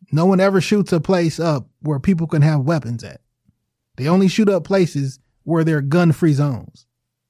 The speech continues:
You ain't supposed to be able to take a gun inside of a movie theater. I do. <laughs> Uh, but, like, it's all gun-free zones. They go to a school because you can't have a gun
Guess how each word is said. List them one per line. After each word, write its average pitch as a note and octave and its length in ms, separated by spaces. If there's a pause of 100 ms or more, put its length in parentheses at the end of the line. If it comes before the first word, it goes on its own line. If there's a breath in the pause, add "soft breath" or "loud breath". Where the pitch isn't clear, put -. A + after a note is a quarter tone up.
(400)
You D3 100
ain't D3+ 100
supposed E3+ 200
to - 40
be E3 100
able D#3 120
to - 80
take D#3+ 160
a D3+ 60
gun D3+ 280
inside C#3 280
of C3 120
a C3 120 (280 soft breath)
movie C#3+ 260
theater. F2 400 (800)
I D#3 160
do. B2+ 280 (140)
<laughs> - 260 (480 loud breath)
Uh, D3+ 280
but, D#3+ 180
like, D#3 180
it's G3+ 140
all B3 260
gun-free A3+ 440
zones. G3 340
They F3 80
go G#3 160
to G3+ 160
a F3 60
school B3+ 280
because G3 320
you G3 120
can't G3 200
have F#3+ 200
a F3 80
gun E3 420